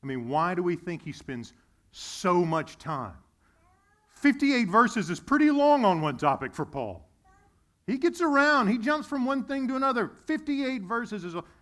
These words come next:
this is reality for him. This is the main, this is the most important thing. Remember, he told him already, "If you deny this,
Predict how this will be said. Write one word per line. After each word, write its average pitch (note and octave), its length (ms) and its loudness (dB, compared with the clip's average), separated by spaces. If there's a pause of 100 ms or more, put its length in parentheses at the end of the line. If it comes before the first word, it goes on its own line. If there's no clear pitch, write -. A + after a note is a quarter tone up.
(140)
this D4+ 400 4
is C#4+ 180 4
reality C#4 720 8
for E3+ 220 0
him. A#2+ 340 -6 (680)
This C4+ 200 0
is D4 140 4
the C#4+ 120 2
main, C4 480 4
this B3+ 180 0
is C#4 140 2
the D4 100 2
most C4 560 6
important A3 580 -2
thing. D4 280 0
Remember, C4+ 360 4
he A3+ 80 4
told B3+ 220 2
him B3 120 2
already, B3+ 420 4 (200)
"If G3+ 140 -4
you A3+ 80 2
deny A3+ 500 8
this, G#3 340 2